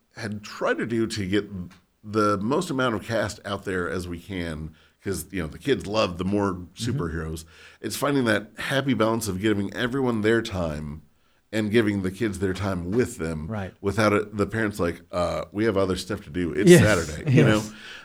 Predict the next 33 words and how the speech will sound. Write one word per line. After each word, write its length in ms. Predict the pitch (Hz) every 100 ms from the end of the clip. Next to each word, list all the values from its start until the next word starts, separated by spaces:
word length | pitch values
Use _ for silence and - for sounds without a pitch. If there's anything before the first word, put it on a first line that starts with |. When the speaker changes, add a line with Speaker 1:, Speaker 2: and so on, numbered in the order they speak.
| _
Speaker 1:
know? 40 | 131
Um, 280 | 135 123 -
so 160 | 143
I 40 | 131
think 300 | 147 165 110
doing 300 | 131 139 127
the 240 | 117 113
mini 500 | 107 101 120 131 127
play 580 | 123 123 123 107 90 92
will 260 | 101 104 98
help, 340 | 101 101 95 - _ -
uh, 420 | 98 95 87 85 - _ _ _ _ _ _ _
show 260 | - - 139
the 120 | 135
characterization, 920 | 113 127 113 104 98 123 131 135 135
the 80 | 98
powers, 580 | 95 110 110 107 101 95
the, 280 | 92 90 85 - - _
you 100 | 110
know, 200 | 87 69 80 _ _ _
interaction 500 | 113 117 110 107 -
with 120 | 95 92
everyone, 520 | 85 85 80 82 80 - - _
and 140 | 107 110
then 120 | 110
the 80 | 95
kids 280 | 110 104
can 140 | - 92
ask 220 | 92 -
questions 420 | 110 95 90 87
that 140 | - -
we 100 | 90
didn't 320 | 85 95 90